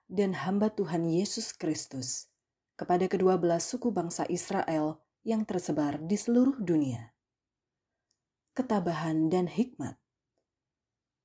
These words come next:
Saudara-saudaraku, jika kamu jatuh ke dalam berbagai pencobaan,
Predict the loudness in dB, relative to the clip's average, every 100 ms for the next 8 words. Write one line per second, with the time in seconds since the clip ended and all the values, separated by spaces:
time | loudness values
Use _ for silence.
0 | _ _ -2 2 4 4 4 2 2 2
1 | 0 -2 -2 -4 -4 _ _ _ _ _
2 | -12 0 0 0 -4 -2 -2 2 2 2
3 | -2 -4 0 2 2 2 2 2 0 0
4 | 0 -2 -2 -2 0 -2 -2 -4